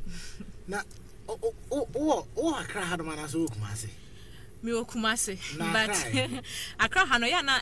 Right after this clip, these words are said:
Speaker 2: mɛka sɛ two months bia, na sɛ three months bia, metumi ba bɛyɛ adwuma, na meyɛ
Speaker 1: Na
Speaker 2: dɛ
Speaker 1: wokɔ.
Speaker 2: mekɔ.
Speaker 1: Okay.
Speaker 2: Ɛnti wei kora mpo no, Saturday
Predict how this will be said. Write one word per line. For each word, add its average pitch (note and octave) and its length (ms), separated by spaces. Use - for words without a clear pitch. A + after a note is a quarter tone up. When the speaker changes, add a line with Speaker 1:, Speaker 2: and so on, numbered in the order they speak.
Speaker 2:
mɛka A#3 240
sɛ G3+ 280
two C4+ 140
months G3+ 320
bia, G3 260
na G#3+ 60
sɛ A3 160
three A3 120
months F3+ 240
bia, E3+ 140
metumi F3 320
ba G#3+ 120
bɛyɛ F3+ 300
adwuma, D#3+ 260
na F#3+ 120
meyɛ D#3+ 200
Speaker 1:
Na D#3+ 60
Speaker 2:
dɛ D#3 80
Speaker 1:
wokɔ. A2+ 140
Speaker 2:
mekɔ. - 160
Speaker 1:
Okay. F#3 200
Speaker 2:
Ɛnti G3 200
wei G#3 120
kora G3+ 200
mpo G3+ 180
no, G3 80
Saturday A#3 460